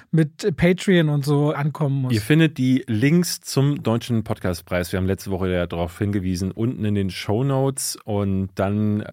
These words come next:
Speaker 2: können wir im Grunde sie uns durchsetzen.
Speaker 1: Ja, und da müsst ihr dann, äh, sagen, da.
Speaker 2: Da,
Speaker 1: Da, da,
Speaker 2: der ist es.
Speaker 1: für, für,
Speaker 2: Dieser Podcast
Speaker 1: für,
Speaker 2: ist
Speaker 1: für
Speaker 2: es.
Speaker 1: mein Lieblings-David und den Typen daneben. Da,
Speaker 2: Ja.
Speaker 1: äh, gebe ich meine Stimme ab. Log mich mit V P N ein und mach's nochmal.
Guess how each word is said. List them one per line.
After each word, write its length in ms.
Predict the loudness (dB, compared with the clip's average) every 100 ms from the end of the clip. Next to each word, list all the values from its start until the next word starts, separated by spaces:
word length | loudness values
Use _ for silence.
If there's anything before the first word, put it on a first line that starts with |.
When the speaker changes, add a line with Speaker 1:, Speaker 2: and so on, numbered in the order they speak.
| -10
Speaker 2:
können 280 | -2 0 2
wir 120 | 2
im 100 | 0
Grunde 500 | 0 0 2 2 0 -2
sie 120 | -2
uns 220 | -2 -4
durchsetzen. 340 | -4 -2 0 2
Speaker 1:
Ja, 100 | 2
und 140 | 2
da 40 | 0
müsst 260 | 0 0
ihr 80 | 0
dann, 260 | 0 0 0
äh, 460 | -4 -6 -4 -4
sagen, 420 | -2 0 2 0 -2 _ _
da. 280 | 0 0 0 -4 _ -8
Speaker 2:
Da, 180 | 0 4
Speaker 1:
Da, 260 | 6 6 6
da, 240 | 6 6
Speaker 2:
der 60 | 6
ist 120 | 4
es. 120 | 2 4
Speaker 1:
für, 180 | 4
für, 100 | 4 6
Speaker 2:
Dieser 200 | 8 6
Podcast 400 | 4 2 6 8
Speaker 1:
für, 120 | 8
Speaker 2:
ist 120 | 8
Speaker 1:
für 120 | 8
Speaker 2:
es. 60 | 8
Speaker 1:
mein 320 | 8 8 8
Lieblings-David 840 | 6 6 4 0 2 4 4 4 2
und 220 | 2 4
den 160 | 4
Typen 400 | 4 4 6 6
daneben. 500 | 6 6 8 6 4 4
Da, 420 | 8 8 8 6
Speaker 2:
Ja. 840 | 6 8 8 8 8 8 8 8 6
Speaker 1:
äh, 40 | 4
gebe 120 | 2
ich 80 | 2
meine 200 | 4 4
Stimme 320 | 4 2 2
ab. 120 | 0 -8 _ -20 -20 _
Log 240 | 4 4 4
mich 160 | 2
mit 180 | 2 2
V 160 | 4 4
P 160 | 4
N 220 | 4 4
ein 280 | 2 4 4
und 440 | 4 4 0 -4 -12
mach's 380 | -6 0 0 2
nochmal. 380 | 0 0 -4